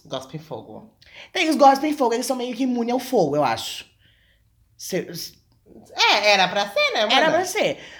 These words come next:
Speaker 2: mas eles, ah, se eles voam, entendeu? Eles tão tudo voando, entendeu? E aí, ah, o vulcão entra em erupção, o vulcão foge, e aí,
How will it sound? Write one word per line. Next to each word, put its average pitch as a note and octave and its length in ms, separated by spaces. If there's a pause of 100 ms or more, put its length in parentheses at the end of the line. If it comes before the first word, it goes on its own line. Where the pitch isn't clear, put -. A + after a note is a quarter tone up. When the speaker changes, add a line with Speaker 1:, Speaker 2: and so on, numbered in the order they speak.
Speaker 2:
mas A3 540
eles, A#3 520
ah, A#3 300
se E4+ 120
eles F4+ 220
voam, F#3+ 600 (520)
entendeu? D#3+ 380
Eles F#3 140
tão B3+ 100
tudo C4 200
voando, A3+ 440
entendeu? D#3 460 (560)
E G#3+ 100
aí, B3+ 800 (240)
ah, C4+ 560
o B3+ 180
vulcão C4+ 300
entra C#4+ 220
em D4 40
erupção, C#4+ 380
o C4+ 40
vulcão C#4+ 360
foge, A3+ 800 (640)
e B3+ 120
aí, C#4+ 540